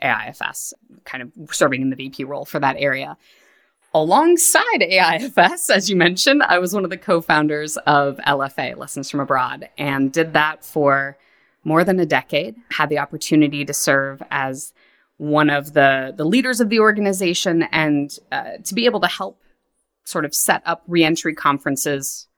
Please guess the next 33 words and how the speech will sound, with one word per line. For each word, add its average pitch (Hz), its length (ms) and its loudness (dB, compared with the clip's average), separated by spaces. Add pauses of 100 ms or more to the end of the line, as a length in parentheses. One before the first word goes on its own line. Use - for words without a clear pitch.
(420)
We 180 300 -8
started 220 460 2
with 185 240 -4
one 190 320 4
region, 185 480 -4 (200)
we 147 140 -6
expanded 175 480 -2
to 175 120 -12
three 165 280 0
in 160 140 0
California, 147 760 -2 (320)
and 147 180 6
then 143 380 -2 (100)
eventually 170 480 0
took - 320 -6
it 156 180 -6
to 185 100 -4
more 165 200 2
than 165 160 -4
twenty 156 300 -2
regions 143 380 -10
across - 380 -4
the - 120 -14
U 123 180 -12
S. - 340 -14 (580)
And 131 500 -8 (560)
from 190 460 0
there, 196 400 0
left 151 500 -8
the 247 60 -8
field, 156 500 -8 (140)
which 143 320 -2
was, 151 200 -12